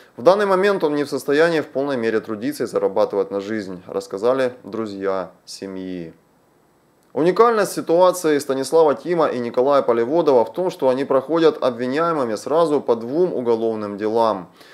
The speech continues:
Первое возбуждено на основе обвинения в организации деятельности запрещенной экстремистской организации, часть один статьи двести восемьдесят два точка два У К Р Ф. Второе на основе обвинения в участии в ней,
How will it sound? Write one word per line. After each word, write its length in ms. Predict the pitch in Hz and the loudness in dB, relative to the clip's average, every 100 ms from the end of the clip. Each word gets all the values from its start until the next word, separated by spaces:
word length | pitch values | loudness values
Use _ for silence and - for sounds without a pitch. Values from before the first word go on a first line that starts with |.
| - - | -20 -8
Первое 320 | 175 208 190 160 | 2 4 6 4
возбуждено 560 | 147 123 131 139 143 | 2 -2 -6 -2 0
на 140 | 135 123 | 2 0
основе 320 | 123 135 127 | 0 2 2
обвинения 440 | 110 123 131 123 | 2 -2 -2 -2
в 60 | 110 | 0
организации 580 | 113 113 110 160 160 - | 0 -2 2 2 2 -4
деятельности 480 | 151 147 143 139 | -6 -4 -6 -4
запрещенной 540 | 127 135 135 - 139 135 | -4 -4 -4 -4 -2 -2
экстремистской 460 | 127 131 135 131 | -2 -4 -4 0
организации, 760 | 120 123 123 131 127 127 117 104 - - _ | 0 0 0 2 0 0 -2 -4 -8 -20 _
часть 240 | 143 139 | 0 0
один 180 | 131 131 | -2 -4
статьи 280 | 123 117 120 | -4 -6 -6
двести 280 | 110 120 117 | -6 -6 -4
восемьдесят 460 | 113 110 110 - | -8 -8 -8 -4
два 160 | 107 117 | 0 0
точка 260 | 107 - 101 | -2 -6 -4
два 220 | 101 107 | 2 2
У 60 | |
К 100 | 104 104 104 | 2 2 4
Р 80 | 107 | 2
Ф. 200 | 110 101 - _ _ | 0 -2 -10 _ _
Второе 500 | - 143 208 202 160 | 2 4 6 6 4
на 140 | 139 | 2
основе 320 | 123 135 165 | 0 2 2
обвинения 560 | 147 117 123 135 135 123 | 2 0 -4 -2 0 0
в 80 | 120 | 0
участии 640 | 120 143 123 - 107 98 | 0 4 4 2 -6 -6
в 80 | 101 | -6
ней, 380 | 123 160 156 | -2 -2 -2